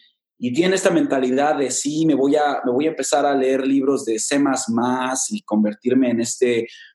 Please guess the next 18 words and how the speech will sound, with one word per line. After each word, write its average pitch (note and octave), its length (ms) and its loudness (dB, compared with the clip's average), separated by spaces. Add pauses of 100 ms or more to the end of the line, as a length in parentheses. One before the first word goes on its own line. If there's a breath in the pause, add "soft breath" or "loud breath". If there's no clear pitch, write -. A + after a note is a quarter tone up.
(160)
super A#2+ 500 0
gurú C3+ 600 2
de, A#2 220 0
de A2+ 120 -4
programación". C#3 680 0 (360 loud breath)
Pero F3+ 180 4
al F3+ 80 0
final G#3 580 -2 (220)
tienes G#3+ 300 0
que - 80 2
hacer F3 400 0
un, E3+ 260 -2
un, E3 240 0
una, D#3 600 2
este, A#2+ 480 -2
un E3 120 0
análisis E3 680 -2
de A2 360 0